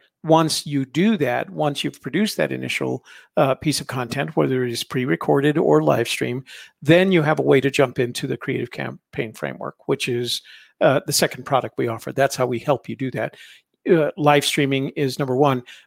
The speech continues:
but there's a third piece to that, and it's troubleshooting. And the people who become,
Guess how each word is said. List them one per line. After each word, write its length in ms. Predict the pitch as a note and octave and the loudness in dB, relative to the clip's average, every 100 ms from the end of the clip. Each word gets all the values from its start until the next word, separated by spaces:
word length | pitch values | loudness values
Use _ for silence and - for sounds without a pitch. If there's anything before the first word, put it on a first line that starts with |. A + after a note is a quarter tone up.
| _ | _
but 100 | D#3 | 2
there's 220 | D#3+ - | 2 2
a 60 | |
third 360 | D3+ - G#3 F#3 | -2 2 2 2
piece 260 | - E3+ - | -2 -2 -2
to 100 | C3+ | -2
that, 320 | B2+ B2+ B2+ _ - | -2 -2 -4 _ -8
and 100 | C#3+ | -6
it's 160 | - | -6
troubleshooting. 720 | - C#3 A#2 - - - - - _ _ - - _ | -4 -2 -2 -4 -6 -8 -12 -16 _ _ -20 -20 _
And 480 | D3+ C#3+ C3 C#3 - - | 2 4 2 2 0 0
the 120 | - | -2
people 380 | - G3 F3+ F3 | 2 2 6 4
who 160 | C3 D3 | 4 0
become, 420 | C#3+ D3 D3 C3+ | 0 2 0 0